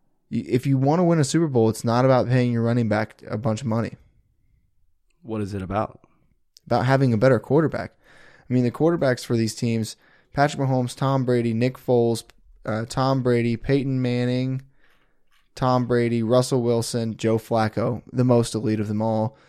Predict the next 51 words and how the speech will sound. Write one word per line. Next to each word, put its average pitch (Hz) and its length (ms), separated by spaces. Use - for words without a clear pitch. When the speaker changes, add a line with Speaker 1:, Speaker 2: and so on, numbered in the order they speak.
Speaker 1:
um, 107 720
Eli 135 240
Manning, 120 560
Aaron 123 240
Rodgers, 110 480
and 104 100
Drew 107 160
Brees. - 400
So, 123 360
I, 135 240
there 160 120
are 156 40
a - 0
couple 190 260
of 110 280
defenses 143 480
thrown 151 240
in 151 80
there, 151 160
and 123 80
obviously 117 340
with 104 120
the 101 60
Patriots, 123 400
the 151 80
defense 151 260
is - 40
thrown 151 220
in 151 60
there, 151 140
but 131 260
the 120 100
running 156 260
back 143 200
is 110 100
not 120 280
your, 107 420
your 110 160
key 127 260
piece. 113 440
They 107 160
can 110 140
be 104 260
made 110 300
into 104 200
what 104 180
you 107 80
want 143 180
them 104 120
to 101 80
be, - 240